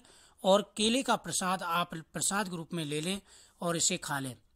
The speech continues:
इसका विशेष महत्व होता है। आपकी पुत्र धन की मनोकामना अवश्य पूरी होगी अगर आप ये उपाय करते हैं। और इसके साथ साथ आप बच्चों की पढ़ाई के लिए, करियर के लिए, वह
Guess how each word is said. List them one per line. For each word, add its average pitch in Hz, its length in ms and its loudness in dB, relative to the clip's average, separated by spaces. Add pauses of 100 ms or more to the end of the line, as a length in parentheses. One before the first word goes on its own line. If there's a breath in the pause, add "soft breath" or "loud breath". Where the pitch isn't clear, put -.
इसका 214 280 8
विशेष 160 440 0
महत्व 156 360 -4
होता 139 200 -6
है। 123 200 -10 (720 soft breath)
आपकी 214 480 8 (280)
पुत्र 190 280 -2
धन 165 160 0
की 180 140 -4
मनोकामना 170 560 0
अवश्य 156 340 -2
पूरी 185 260 -4
होगी 196 200 0
अगर 170 220 -2
आप 160 200 -4
ये 156 80 -6
उपाय 151 260 -6
करते 170 300 -4
हैं। 214 180 2 (400 loud breath)
और 214 140 8
इसके 277 280 4
साथ 220 220 8
साथ 196 200 2
आप 185 220 0 (340 soft breath)
बच्चों 180 340 0
की 170 80 -4
पढ़ाई 165 280 0
के 180 80 -4
लिए, 180 200 0
करियर 170 380 0
के 180 140 -4
लिए, 175 300 -2 (300 soft breath)
वह 180 220 8